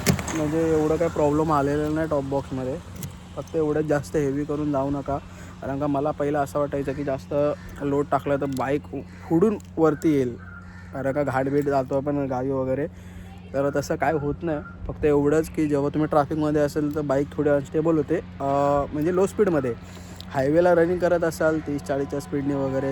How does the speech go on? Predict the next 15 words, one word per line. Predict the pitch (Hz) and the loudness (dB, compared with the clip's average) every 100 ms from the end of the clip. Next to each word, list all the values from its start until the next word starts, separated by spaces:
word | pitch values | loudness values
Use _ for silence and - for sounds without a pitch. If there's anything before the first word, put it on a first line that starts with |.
| 135 | 0
तर | 139 | 0
एवढा | 123 139 143 | 2 0 2
काय | 151 | 2
प्रॉब्लेम | 147 139 147 147 | 2 2 2 2
होत | 139 | 0
नाही | 143 143 | 0 0
त्याचा. | 127 143 - - - - - - - - - | 0 -2 -2 -10 -16 -14 -14 -16 -16 -16 -12
आणि | 139 151 | -6 -2
हा | 160 | 0
लॉक | 156 160 170 | 4 4 4
आहे, | 165 175 - - - - 143 | 0 -2 -10 -14 -14 -10 -4
अ, | 143 147 143 - - - | -2 0 -2 -8 -14 -8
काढायचा | 151 147 151 156 | -4 -2 -2 -2
असेल | 147 - 151 | -6 -4 -6
तर | 147 | -4